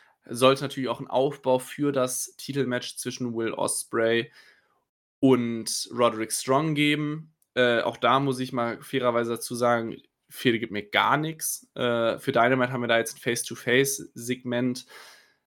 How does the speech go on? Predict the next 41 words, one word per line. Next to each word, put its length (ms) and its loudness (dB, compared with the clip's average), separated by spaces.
äh, 180 8
angekündigt 600 -2
bekommen. 480 -2
Und 220 -8
so 240 -2
sehr 440 2
ich 200 -8
wirklich 240 -8
Ospreay-Fan 720 -4
bin, 200 -2
aber 240 -2
ich 160 -16
weiß 580 0
nicht, 420 -4
warum 200 0
wir 100 0
dieses 260 -4
Match 440 -6
bekommen. 380 0
Ich 180 -8
weiß 360 4
nicht, 420 -6
was 240 0
Ospreay 380 0
mit 120 -2
diesem 220 -6
Titel 320 -4
soll. 200 2
Ich 120 -6
kann 140 -2
mir 100 2
auch 40 -2
nicht 240 0
vorstellen, 360 2
dass 240 -2
er 100 0
dieses 320 -2
Match 300 -6
nicht 340 0
gewinnt. 320 2
Also 300 -2